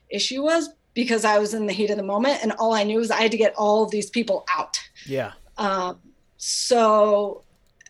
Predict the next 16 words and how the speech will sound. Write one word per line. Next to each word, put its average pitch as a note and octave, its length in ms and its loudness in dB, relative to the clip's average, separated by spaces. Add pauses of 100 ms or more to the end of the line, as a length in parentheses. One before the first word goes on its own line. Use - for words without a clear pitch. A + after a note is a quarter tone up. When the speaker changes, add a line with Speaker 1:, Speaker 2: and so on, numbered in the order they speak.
(360)
Speaker 1:
looking C4+ 420 2
back, G#3+ 440 4
I C4 120 2
don't C#4 240 2
know A#3+ 200 0
if B3+ 100 -2
I A#3+ 80 0
would B3 200 -2
have B3+ 140 -4 (140)
taken D4 380 -2
the D4 80 2
time D#4 580 -4 (120)
to - 140 -12 (120)
understand D4+ 600 0
it. F#4 260 -6
I G#3+ 420 0